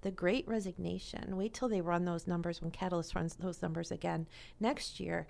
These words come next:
and, and look at what covid has done to that. You know, we're gonna take a huge step back because the Great Resignation really impacted women the most.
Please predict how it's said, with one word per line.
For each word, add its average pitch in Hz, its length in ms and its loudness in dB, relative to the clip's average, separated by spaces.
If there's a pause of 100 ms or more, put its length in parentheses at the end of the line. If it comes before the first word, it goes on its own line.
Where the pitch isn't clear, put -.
(220)
and, 180 200 0 (100)
and 180 260 2
look 208 200 2
at 190 80 2
what - 160 -4
covid 180 400 0
has - 140 -10
done 156 240 -4
to - 120 -12
that. - 160 -6 (240)
You 180 60 -2
know, 165 100 -2
we're 190 140 0
gonna 185 160 4
take - 200 -8
a 170 40 -2
huge - 400 -2
step - 240 -4
back - 260 -4
because - 260 0 (280)
the 208 100 2
Great 196 300 2
Resignation 180 720 0
really 180 340 0
impacted - 540 -6
women 165 260 -4
the 165 60 -6
most. - 420 -8